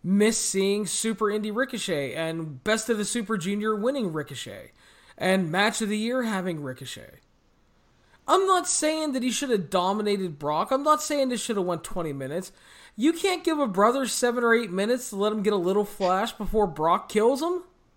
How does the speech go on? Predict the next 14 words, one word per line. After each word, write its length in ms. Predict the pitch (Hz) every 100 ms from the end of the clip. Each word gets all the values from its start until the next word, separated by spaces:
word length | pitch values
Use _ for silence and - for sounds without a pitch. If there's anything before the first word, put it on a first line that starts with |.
| _ _ _ _ _ _ _ _ _ _ _ - - -
And 140 | 302 359
again, 500 | 311 370 392 277 156 - -
I 80 |
have 220 | 349 349 269
no 260 | 311 339
problem 520 | 339 311 311 330 320
with 280 | 277 214 -
Brock 380 | 226 254 285 277
absolutely 760 | 220 240 240 262 247 240 240
dominating 880 | 196 - 214 240 277 233 196 185 190
most 280 | 190 196 -
of 60 | 196
the 80 |
match. 500 | 208 247 214 - -